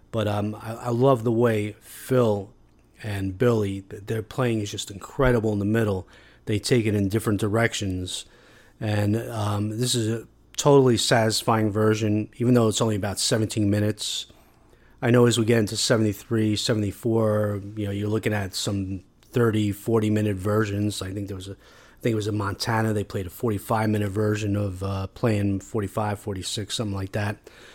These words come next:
I, th-, I think pretty much if you, if you do it right, ten minutes of <laughs> Playing in the Band works pretty good. Like they did in, in Europe seventy-two, those, those versions were the first really standout versions,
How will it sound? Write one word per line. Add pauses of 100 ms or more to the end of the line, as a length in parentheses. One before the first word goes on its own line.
(380)
I,
th-,
I
think
pretty
much
if
you,
if
you
do
it
right, (340)
ten
minutes
of
<laughs>
Playing
in
the
Band
works
pretty
good. (460)
Like
they
did
in,
in
Europe
seventy-two,
those, (320)
those
versions
were
the
first
really
standout
versions,